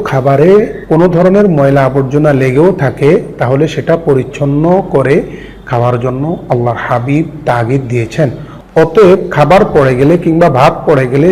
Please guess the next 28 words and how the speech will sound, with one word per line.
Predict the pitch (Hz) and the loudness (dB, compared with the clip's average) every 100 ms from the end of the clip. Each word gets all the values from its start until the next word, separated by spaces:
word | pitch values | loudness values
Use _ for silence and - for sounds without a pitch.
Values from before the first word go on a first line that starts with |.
| - | 0
সেটাকে | 139 156 - 196 165 - 175 | 0 0 2 4 4 0 -2
উঠিয়ে | 175 214 226 - | 0 2 2 2
খাওয়ার | 135 139 139 | 2 4 2
জন্য | 135 123 123 139 202 - - - - - 143 151 | 0 0 0 2 0 -4 -14 -16 -20 -10 0 2
গুরুত্ব | 214 - 233 185 | 2 2 0 0
দিতে | 170 170 160 | 2 2 2
গিয়ে | 156 139 151 - - - | 2 4 4 2 -4 0
সহিহ | 175 185 175 | 2 4 4
হাদিসটাই | 196 202 - 233 226 151 | 2 -2 0 2 4 2
যথেষ্ট, | 120 113 - 123 139 - - - | 0 -6 -6 -2 -2 -2 -8 2
যে | 180 170 - - | 2 2 -2 -2
সত্তর | 143 147 147 185 185 202 185 - | -2 -4 2 4 4 2 -4 -2
ফেরেশতা | 151 147 143 - 147 143 | 0 0 -2 0 0 0
কিংবা | 143 151 - | 0 2 0
সত্তর | 143 143 143 120 | -2 -4 -2 -2
হাজার | 123 143 139 | 0 -2 -2
ফেরেশতার | 127 - - 143 131 - - - - - 117 | -6 -6 0 2 2 -2 -12 -18 -18 -12 -2
জাল | 131 123 113 | 0 0 -4
কথা | 139 147 135 | -4 -2 0
বলার | 120 123 151 - | 0 -2 -4 -4
প্রয়োজন | 117 117 113 - | -4 -4 -8 -6
পড়ে | 117 113 139 | -6 -2 -2
না। | - - - - - - | -2 -8 -20 -20 -10 -6
আশা | - 135 | -4 -6
করি | 127 120 120 | -6 -8 -8
প্রশ্নের | 113 147 123 | -10 -8 -6
জবাব | 117 113 110 | -6 -6 -6
পেয়েছেন। | 127 110 151 | -8 -4 -4